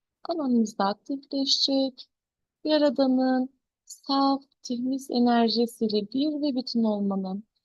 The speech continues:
nasıl hissedildiğini biliyorum. Bunun mümkün ve güvenli olduğunu biliyorum. Yaradan'ın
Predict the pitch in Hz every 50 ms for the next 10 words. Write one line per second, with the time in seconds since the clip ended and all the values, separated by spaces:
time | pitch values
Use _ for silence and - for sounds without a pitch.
0 | _ _ _ _ _ _ 294 330 - - 427 - 381 - - - 262 220 226 240
1 | 233 214 202 220 220 220 214 196 208 202 185 196 202 196 196 190 185 190 190 185
2 | 185 202 220 - _ _ _ - 302 311 311 277 262 247 226 226 226 226 220 -
3 | 294 277 320 330 311 269 220 226 202 214 208 208 208 208 208 202 196 196 185 196
4 | 196 190 185 180 185 185 175 185 180 175 175 175 180 185 190 208 233 - _ _
5 | _ _ _ _ _ _ _ _ _ _ _ _ _ _ _ _ _ _ _ _
6 | _ _ _ _ _ _ _ _ _ _ _ _ _ _ _ _ _ _ _ _
7 | _ _ _ _ _ _ _ _ _ _ _ _ _ _ _ _ _ _ _ _
8 | _ _ _ _ - 240 240 233 233 233 233 226 220 214 214 220 214 214 220